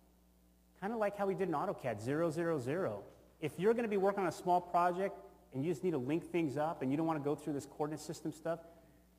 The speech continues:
just do origin to origin, as long as everything was set up properly to start with. But if it wasn't, you're gonna have to go to shared coordinates or do what everybody used to do, which is we'll bring it in and move it around. Okay,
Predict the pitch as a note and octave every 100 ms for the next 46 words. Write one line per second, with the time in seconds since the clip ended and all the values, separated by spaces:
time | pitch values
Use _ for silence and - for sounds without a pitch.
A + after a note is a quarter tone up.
0 | - - D#3+ - E3+ E3+ D#3 D3+ C#3+ B2+
1 | B2+ B2+ G#2 F#2+ - - - - A2+ C3
2 | D3 C3+ C3+ B2+ A#2+ A2 G#2 - - -
3 | _ A#2 - C3+ A#2 - B2 A2+ A2 G2+
4 | - A2 G2+ F#2+ - - - _ _ -
5 | A2+ A#2+ C#3 E3 C3+ A#2+ B2 A#2+ A#2 A2
6 | G#2+ G2+ - G2+ - A2+ G#2 F2+ - -
7 | - D#3 D3 B2 A#2 - - - - -
8 | - - C#3+ C3+ B2 B2+ C3 B2 A#2+ A2+
9 | C3 - A#2+ A2+ A#2 A2 G#2+ A#2+ G2+ A2
10 | - A#2+ A#2+ B2 A#2+ A#2 A2+ A2+ G#2+ G2+
11 | A2 A2 A2+ G#2+ G#2 A2 A#2+ A#2+ - -
12 | - - _ _ - - _ _ _ _
13 | - - - - - _ _ - A2+ A2